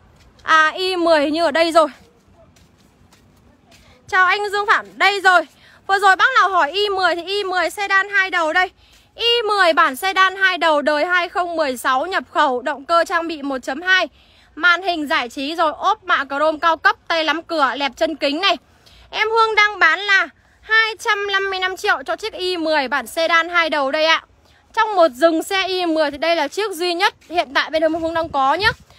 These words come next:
Bản sedan hai đầu I mười đây, ghế vải cao cấp xịn sò, trần da, trần lỉ nguyên zin luôn. Đây, mâm đây, các bác nhìn đây ạ.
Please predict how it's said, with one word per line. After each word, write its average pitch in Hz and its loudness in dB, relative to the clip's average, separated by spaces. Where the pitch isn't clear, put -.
Bản 320 2
sedan 370 2
hai 359 0
đầu 311 2
I 392 -2
mười 330 4
đây, 349 2
ghế 285 0
vải 320 2
cao 330 0
cấp 392 0
xịn 302 -8
sò, 277 2
trần 277 -4
da, 320 2
trần 320 -2
lỉ 311 -2
nguyên 349 -6
zin 359 -6
luôn. 370 2
Đây, 254 -10
mâm 359 2
đây, 349 4
các 311 -6
bác 359 2
nhìn 320 -4
đây 311 0
ạ. 330 0